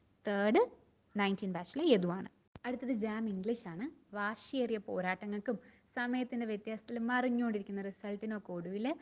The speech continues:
ഫസ്റ്റ് അടിച്ചത് നയൻറ്റീൻ്റെ സ്വന്തം ഹിബയാണ്, second ട്വൻ്റി ട്വൻ്റിയിലെ ഖദീജയും, third നയൻറ്റീനിലെ റസാനുമാണ്. ഇനി മാപ്പിളപ്പാട്ട്.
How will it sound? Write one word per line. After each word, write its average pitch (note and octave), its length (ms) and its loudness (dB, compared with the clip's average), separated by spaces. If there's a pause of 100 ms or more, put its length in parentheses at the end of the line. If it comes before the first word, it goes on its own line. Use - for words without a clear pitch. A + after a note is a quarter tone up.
(300)
ഫസ്റ്റ് - 380 -4
അടിച്ചത് G3+ 300 -4 (100)
നയൻറ്റീൻ്റെ G#3 440 -2
സ്വന്തം G3 340 -6
ഹിബയാണ്, F#3+ 440 0 (300)
second A#3 400 -2
ട്വൻ്റി G#3 320 -2
ട്വൻ്റിയിലെ G3 440 -6
ഖദീജയും, G3 500 -2 (120)
third G#3 320 2
നയൻറ്റീനിലെ F#3 420 -2 (100)
റസാനുമാണ്. F3+ 540 -2 (640)
ഇനി E4+ 180 2
മാപ്പിളപ്പാട്ട്. G#3+ 520 -2